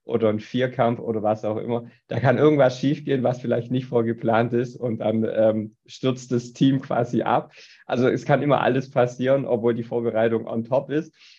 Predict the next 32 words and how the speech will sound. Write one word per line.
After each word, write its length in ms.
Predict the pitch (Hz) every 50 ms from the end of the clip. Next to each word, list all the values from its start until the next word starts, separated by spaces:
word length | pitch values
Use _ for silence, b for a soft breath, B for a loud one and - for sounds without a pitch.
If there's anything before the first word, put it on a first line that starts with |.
| b b _ _ _ -
Und 220 | - 120 117 113
das 160 | 131 131 -
macht 240 | 123 120 123 123 -
halt 220 | 135 123 117 113
den 80 | 117 113
Sport 300 | 113 - - 117 120 120
auch 120 | 110 113
so 160 | 113 - 123 107
besonders 560 | 104 117 110 - 113 117 143 135 127 123 -
und 140 | 113 110 110
halt 160 | 117 110 110
auch, 320 | - - 107 107 - -
äh, 480 | 107 107 107 104 110 110 - - - -
so 200 | 117 - 117 113
faszinierend. 880 | 113 - 113 113 117 - - - 120 110 110 117 135 143 151 147 139
Und 400 | 147 - 110 117 113 113 110 -
ja, 300 | - 110 110 113 117 127
man, 300 | - 175 220 208 - - -
man 380 | - 113 110 107 101 107 -
ist 220 | - - 117 - -
unterwegs, 580 | 107 113 107 104 92 110 117 165 - - -
man 160 | - 113 113 113
startet, 520 | - - 104 101 110 147 170 165 160 -
äh, 520 | - - - 113 110 113 120 - - - - -
in 240 | - - 117 131 127
dem 140 | 131 131 113
Sport 560 | - - - - 120 113 113 127 131 127 -
und 120 | - 117 110
man 160 | 113 110 104
weiß 240 | 104 113 123 123 -
am 120 | 113 -
Ende 420 | 104 123 131 123 123 127 127 131